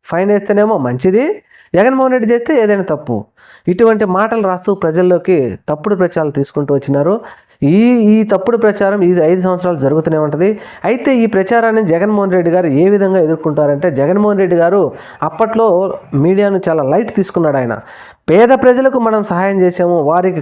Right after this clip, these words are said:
కడుపు నిండా అన్నం పెట్టాము, వారికి విద్య, వైద్య, ఆరోగ్యం ఇస్తున్నాం, వారే మనల్ని చూసుకుంటారు కానీ ఈ పేపర్లు లేకపోతే ఈ మీడియా ఇవన్నీ అవసరం లేదనే ఉద్దేశంతో ఆయన పెద్దగా మీడియా మీద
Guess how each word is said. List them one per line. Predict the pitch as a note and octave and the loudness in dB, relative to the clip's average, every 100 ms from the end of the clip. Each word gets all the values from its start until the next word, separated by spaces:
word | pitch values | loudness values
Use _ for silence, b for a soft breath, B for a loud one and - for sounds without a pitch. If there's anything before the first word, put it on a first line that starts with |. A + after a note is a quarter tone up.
| D3 | -2
కడుపు | F3+ G3+ | -2 0
నిండా | G3+ G3+ D#3 | 0 0 0
అన్నం | E3 E3+ D#3 | -2 0 -2
పెట్టాము, | D#3 D#3+ C#3 | 0 -2 0
వారికి | D#3 E3 D3 C3 | -2 0 -2 0
విద్య, | D#3 D#3 F3+ E3+ C#3 | 0 0 0 0 0
వైద్య, | D3+ D3 D#3+ D3 C3+ | 0 0 0 0 -2
ఆరోగ్యం | D3+ C#3+ C#3+ | -2 0 -2
ఇస్తున్నాం, | B2+ F3+ C#3+ B2 - B B B C3 | -2 -2 -2 -2 -8 B B B 2
వారే | F3+ A#3 A3+ | 4 4 2
మనల్ని | G#3+ G3+ G3 | 0 0 0
చూసుకుంటారు | F#3+ F#3+ F3 E3+ D#3+ | -2 -2 -2 0 0
కానీ | E3+ E3 | 2 0
ఈ | F3 E3+ | 2 0
పేపర్లు | F3+ F#3 F3+ F3 E3+ - B _ F3 | 0 0 0 2 0 -2 B _ -6
లేకపోతే | F3 F3+ E3+ D#3+ | -4 -2 0 0
ఈ | D3 | 2
మీడియా | D#3+ F3 F3 E3 D3 | 2 2 2 0 0
ఇవన్నీ | D3 D#3+ C#3 | 0 0 -2
అవసరం | D3+ D3+ D3+ | -4 -2 0
లేదనే | C#3+ C3+ B2+ | 0 -2 -2
ఉద్దేశంతో | D#3 D#3 D#3+ F3 D#3+ A#2 b b b C3+ | -2 -2 -2 0 -2 -4 b b b -4
ఆయన | E3+ F#3 D#3 | -2 -2 -2
పెద్దగా | D3+ D#3+ D#3 B2+ - b b b _ _ _ _ _ _ _ _ _ _ | -2 0 0 -2 -10 b b b _ _ _ _ _ _ _ _ _ _
మీడియా | C3 C#3+ E3+ E3+ | -2 0 2 2
మీద | D#3+ | 0